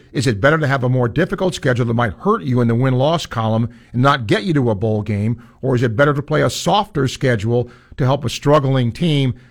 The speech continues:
such as Florida get that sixth win?" But here's the problem. The schedules are made so far in advance,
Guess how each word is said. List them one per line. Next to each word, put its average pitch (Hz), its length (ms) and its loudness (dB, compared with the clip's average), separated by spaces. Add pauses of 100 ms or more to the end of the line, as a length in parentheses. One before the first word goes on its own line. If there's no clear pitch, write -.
such 131 240 -4
as 117 100 -6
Florida 151 380 0
get 127 180 -4
that 117 160 -4
sixth - 300 -6
win?" 123 320 0 (960)
But - 140 -8
here's 139 180 2
the - 80 -6
problem. 120 500 -2
The 131 80 -10
schedules 131 400 0
are 123 60 -2
made 131 200 0
so 120 140 -2
far 120 220 -2
in 107 60 -2
advance, 101 680 -4